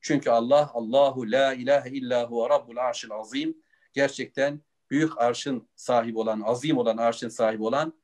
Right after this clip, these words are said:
Allahu Teala'dır. Kardeşlerim, şimdi bu okuduğum ayeti kerime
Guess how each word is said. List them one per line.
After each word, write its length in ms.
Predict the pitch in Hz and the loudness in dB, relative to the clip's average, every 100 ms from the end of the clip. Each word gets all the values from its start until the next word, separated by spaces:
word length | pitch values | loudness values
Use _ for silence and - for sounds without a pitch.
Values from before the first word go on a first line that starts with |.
| _ | _
Allahu 320 | 113 117 123 | -2 -2 -2
Teala'dır. 600 | 107 95 90 87 - - _ _ _ _ _ _ _ _ _ _ _ _ _ _ _ _ | -4 -4 -6 -14 -16 -20 _ _ _ _ _ _ _ _ _ _ _ _ _ _ _ _
Kardeşlerim, 600 | 139 147 170 - 175 151 | 4 4 2 -2 -4 -4
şimdi 280 | - 165 165 | -4 -2 0
bu 80 | 190 | 0
okuduğum 360 | - 165 185 156 | -2 -4 0 2
ayeti 380 | 143 147 160 | 2 0 -12
kerime 400 | 147 120 135 190 | -8 -6 -4 -8